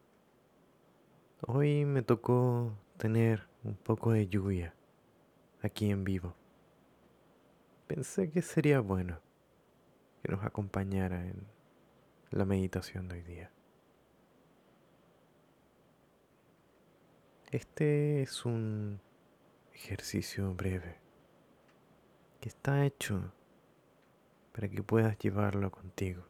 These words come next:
Ya sea estés yendo al trabajo, estés cocinando en la ducha, o simplemente quieres hacerte una pausa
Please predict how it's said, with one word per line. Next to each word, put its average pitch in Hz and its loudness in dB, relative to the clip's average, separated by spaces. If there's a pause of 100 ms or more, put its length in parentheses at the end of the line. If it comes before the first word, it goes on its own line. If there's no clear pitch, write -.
(1600)
Ya 123 4
sea 123 -2 (120)
estés - -10
yendo 131 0
al 117 0
trabajo, 98 -4 (1300)
estés 98 -6 (160)
cocinando 95 -4 (720)
en 98 -4
la 90 -4
ducha, 98 -4 (2000)
o 117 -6
simplemente 160 0
quieres 113 -4
hacerte - -2
una 98 -2
pausa 95 0